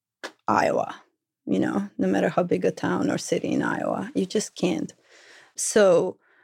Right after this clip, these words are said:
and I think Brooklyn, especially where we were, 'cause we focused on Brooklyn right away,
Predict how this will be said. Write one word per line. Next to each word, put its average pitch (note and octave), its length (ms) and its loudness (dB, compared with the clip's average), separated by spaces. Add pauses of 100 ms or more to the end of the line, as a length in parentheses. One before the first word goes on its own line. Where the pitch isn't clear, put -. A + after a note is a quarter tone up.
(1160)
and G3 220 2
I G#3+ 80 6
think D4+ 320 4
Brooklyn, F#3+ 520 2
especially - 800 -2
where - 240 0
we - 140 -2
were, - 280 -4
'cause F#3+ 180 -2
we F3+ 80 4
focused - 540 -2
on - 120 0
Brooklyn - 480 -4
right - 260 0
away, - 520 -4